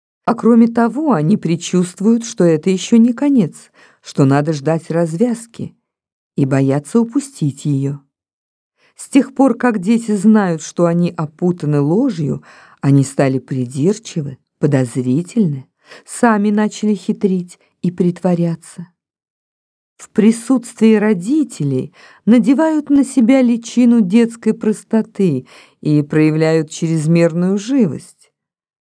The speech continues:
Они возбуждены, взвинчены. Их глаза, прежде светившиеся мягким и ровным блеском, теперь горят лихорадочным огнём.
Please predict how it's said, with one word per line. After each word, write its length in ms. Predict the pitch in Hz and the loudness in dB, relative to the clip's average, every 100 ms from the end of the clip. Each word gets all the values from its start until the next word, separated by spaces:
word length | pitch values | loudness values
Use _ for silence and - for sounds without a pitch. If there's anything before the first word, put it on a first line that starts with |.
| _ _ | _ _
Они 220 | 147 160 190 | 0 2 2
возбуждены, 960 | 196 180 185 190 - 196 190 143 123 _ - - - | -2 -8 -10 -10 -8 -4 -2 -2 -6 _ -20 -20 -8
взвинчены. 920 | 170 175 220 254 185 - 139 135 143 _ _ _ | -6 0 4 4 2 -6 -10 -10 -14 _ _ _
Их 220 | 220 254 - | 2 2 2
глаза, 500 | 254 262 226 302 247 | 2 2 0 -2 -2
прежде 680 | - 190 202 190 185 185 - _ | -2 0 0 0 -2 -4 -4 _
светившиеся 840 | - 190 180 202 185 - 190 - 190 | -6 -2 0 0 -2 0 -2 0 2
мягким 580 | 185 190 165 - 185 170 | 4 2 0 -4 -4 -2
и 180 | 180 | 0
ровным 460 | 175 175 165 170 175 | 2 2 0 0 2
блеском, 580 | 240 285 233 - 147 151 - - _ _ | 2 2 0 -2 -4 -4 -12 -20 _ _
теперь 360 | 135 143 151 | -6 2 2
горят 460 | 147 147 147 165 175 | 2 0 0 -2 -4
лихорадочным 960 | 170 143 143 139 135 139 151 - 190 220 | -6 -4 -4 -4 -4 -4 -6 -2 0 2
огнём. 560 | 226 254 262 165 - | 0 0 0 -2 -6